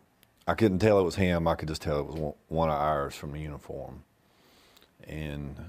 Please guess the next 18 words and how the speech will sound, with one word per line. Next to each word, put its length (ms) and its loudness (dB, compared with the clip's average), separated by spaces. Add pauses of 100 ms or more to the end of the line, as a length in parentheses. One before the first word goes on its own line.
(400)
immediately 720 2
I 80 4
started 500 0 (1400)
using 360 -2
my 200 -2
weapon 360 2
light, 360 2 (1400)
looking, 500 -8 (100)
and 260 -8
over 240 -2
to 120 -10
the 60 -8
right, 400 -2 (640)
I 60 -16
picked 240 -4
up 140 -6
the 80 -12
suspect 720 -8